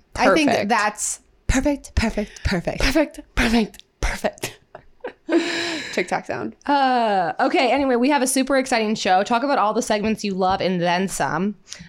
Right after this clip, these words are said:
Speaker 1: Um, we are going to ha-, our Millennial Word of the Day is great. We have a Blippy Voice Challenge as our test drive.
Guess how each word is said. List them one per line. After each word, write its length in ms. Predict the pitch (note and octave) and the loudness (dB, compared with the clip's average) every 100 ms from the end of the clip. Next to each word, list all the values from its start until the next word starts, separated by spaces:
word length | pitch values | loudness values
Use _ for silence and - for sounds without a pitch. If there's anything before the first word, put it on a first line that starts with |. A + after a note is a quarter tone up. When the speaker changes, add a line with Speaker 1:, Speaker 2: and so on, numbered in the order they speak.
| - | -4
Speaker 1:
Um, 460 | G#3+ G#3+ G3+ F#3+ F3 F#3+ | 0 2 2 0 -2 -2
we 220 | A3+ A#3 A3+ | 0 2 2
are 100 | G#3 | 0
going 320 | G#3 G#3 G3+ | 0 0 -2
to 140 | G#3+ | 0
ha-, 120 | G#3 - | -2 0
our 140 | A3 | 0
Millennial 440 | A3 A3 A3 G#3+ G3 | 0 0 0 2 2
Word 120 | G3 | 0
of 60 | E3+ | 0
the 60 | |
Day 300 | E3 G3 A3+ | -2 0 2
is 140 | B3+ C4 | 0 -2
great. 340 | - B3 B3 | -2 0 0
We 120 | A3 | 0
have 200 | A3 A3+ | -2 -2
a 180 | G3+ G3+ | 0 -2
Blippy 440 | F#3 G#3 A#3+ B3 G3 | 0 0 2 0 2
Voice 300 | G3 A3 - | 0 0 -2
Challenge 340 | A#3+ A3+ A#3+ | -2 0 0
as 100 | G#3 | 0
our 60 | F3 | -4
test 320 | - G#3+ - | -2 -4 -2
drive. 340 | G#3 G#3 A3 | -2 0 -2